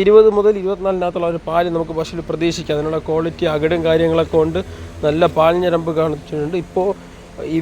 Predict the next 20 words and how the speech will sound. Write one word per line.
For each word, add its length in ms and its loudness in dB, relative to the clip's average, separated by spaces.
വീഡിയോ 320 4
എടുക്കുന്നത് 500 -2
അഞ്ച് 240 -2
ദിവസം 320 -4
മുന്നത്തെ 460 0
വീഡിയോ 260 -2
ആണ്. 120 -2
അപ്പോൾ 200 -6
ഇന്നത്തെ 420 2
ഒരു 140 4
കണ്ടീഷൻ 380 0
എന്ന് 160 0
വെച്ചാൽ 200 -2
പാൽ 240 4
നീര് 240 2
വരെ 120 -2
നമ്മൾ 200 -2
അകിടിൽ 300 -4
ഇറങ്ങിയിട്ടുണ്ട് 520 0
പശുവിന്. 320 -10